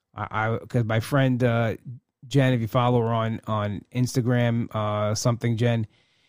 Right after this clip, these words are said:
sh-, something J, actually, and she, she talked to me about it, and she said, "No, just, you take the power away from it. You weigh yourself every day. You s-, you see your fluctuations." And I did that. And what it also has done for me, and I'm not saying this is for everybody because, you know,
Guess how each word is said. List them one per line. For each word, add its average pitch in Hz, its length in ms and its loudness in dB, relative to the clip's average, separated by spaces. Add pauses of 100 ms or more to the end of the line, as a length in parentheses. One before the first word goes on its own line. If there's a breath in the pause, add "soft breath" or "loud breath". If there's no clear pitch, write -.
(340)
sh-, - 320 -4
something 139 340 2
J, 123 300 2
actually, 113 460 0
and 123 120 2
she, 190 520 4 (1080)
she 208 220 0
talked 180 300 6
to 170 60 2
me 170 80 8
about 147 300 6
it, 135 100 2
and 135 80 2
she 160 140 2
said, 135 160 4
"No, 202 160 6
just, 131 240 -2
you - 80 -4
take 170 160 4
the - 80 0
power 165 160 2
away 170 220 2
from 123 160 -6
it. - 160 -10
You 113 100 -4
weigh 127 140 4
yourself 147 240 2
every 143 160 2
day. 127 160 4
You 139 120 4
s-, - 120 -4
you 120 100 -4
see 131 160 0
your 131 80 4
fluctuations." 127 720 -2 (420)
And 180 120 0
I 190 60 4
did 170 240 4
that. - 200 -6 (1500)
And 170 100 4
what 175 100 8
it 165 80 4
also 175 440 4
has 139 120 4
done 123 220 2
for 123 120 -4
me, 120 120 2
and 123 60 4
I'm 123 80 2
not 143 140 4
saying 143 300 2
this 139 160 0
is 147 100 0
for 147 80 0
everybody 135 540 4
because, 123 400 -2
you 143 140 2
know, 123 260 0